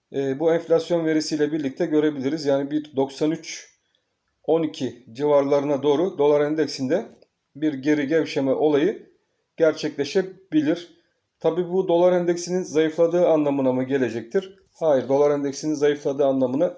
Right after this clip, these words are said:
gelmeyecektir. Çünkü dolar endeksinde şurada beklediğimiz bir Tobo har-, hareketini dolar endeksi yapıyor olabilir arkadaşlar.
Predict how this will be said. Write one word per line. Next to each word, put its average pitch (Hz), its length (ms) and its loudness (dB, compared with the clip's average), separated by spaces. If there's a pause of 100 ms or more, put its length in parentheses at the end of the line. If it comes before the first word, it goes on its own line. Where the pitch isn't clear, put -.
(160)
gelmeyecektir. 135 720 -2 (420)
Çünkü 151 300 -12
dolar 156 240 4
endeksinde 151 500 0
şurada 143 320 -4
beklediğimiz 143 640 -4
bir - 340 -6 (520)
Tobo 156 260 2
har-, 147 300 0
hareketini 147 720 -2 (340)
dolar 143 220 2
endeksi 143 580 -4
yapıyor 143 360 -2
olabilir 139 400 0
arkadaşlar. 117 540 0